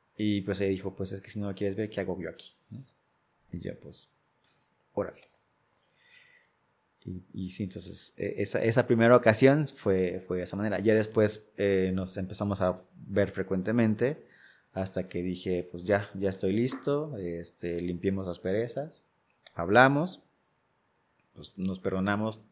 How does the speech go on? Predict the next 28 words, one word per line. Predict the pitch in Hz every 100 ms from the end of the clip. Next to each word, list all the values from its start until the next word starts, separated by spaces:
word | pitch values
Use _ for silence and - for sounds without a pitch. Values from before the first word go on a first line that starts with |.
| _ -
lo | 98
que | 90
tenemos | 92 92
que |
perdonar, | 85 87 117 139 - _ - - - _ _
este, | 85 90 95 - 98
y, | 98
pues, | 104
hoy | 123
por | 120 113
hoy | 117 120 110
es, | 104 -
es, | - 98 95 - -
es, | 98 95 95 - -
eh, | 92 90 87 85 85 _ -
pues, | 95
un | 113 107 110
buen | 110 113
amigo, | 110 107 92
¿no? | 92 107
Te | 104
digo, | 98 98
al | 98
final, | 104 104 110 123 - - - _ _ _ _ _
de | 95 104
cierta | 104 - 110 113 113 127
manera, | 117 104 104 104 110 110
él, | 95 - 101 104 101